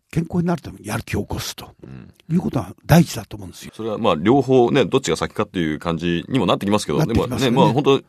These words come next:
Speaker 2: 両輪ですよね。だからね、
Speaker 1: そうなんですね。
Speaker 2: それね。うんうん。
Speaker 1: 一歩立ち上がる。
Speaker 2: うん。
Speaker 1: 一歩歩き出すと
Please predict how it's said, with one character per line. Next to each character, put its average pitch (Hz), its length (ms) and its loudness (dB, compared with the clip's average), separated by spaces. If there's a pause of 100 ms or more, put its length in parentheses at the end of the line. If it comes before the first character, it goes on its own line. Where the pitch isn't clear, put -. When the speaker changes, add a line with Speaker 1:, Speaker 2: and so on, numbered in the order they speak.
Speaker 2:
両 165 220 8
輪 180 140 6
で 180 80 2
す - 100 0
よ 53 60 -6
ね。 60 100 -10
だ 156 80 -2
か - 60 -4
ら - 20 -4
ね、 147 80 2
Speaker 1:
そ - 60 -6
う - 20 -6
な 143 60 -6
ん - 20 -8
で - 60 -4
す 170 60 4
ね。 170 60 4
Speaker 2:
そ 82 60 -2
れ 76 60 -6
ね。 - 40 -10
う - 20 -12
ん - 40 -8
う 69 40 -8
ん。 55 180 -16 (200)
Speaker 1:
一 143 120 -6
歩 - 180 -6
立 - 200 -8
ち - 140 0
上 131 80 4
が 113 140 0
る。 - 80 -18 (160)
Speaker 2:
う - 60 -20
ん。 - 40 -20 (400)
Speaker 1:
一 156 100 -6
歩 - 220 -10
歩 107 160 -8
き 165 140 -2
出 - 140 -6
す - 140 -14
と - 100 -20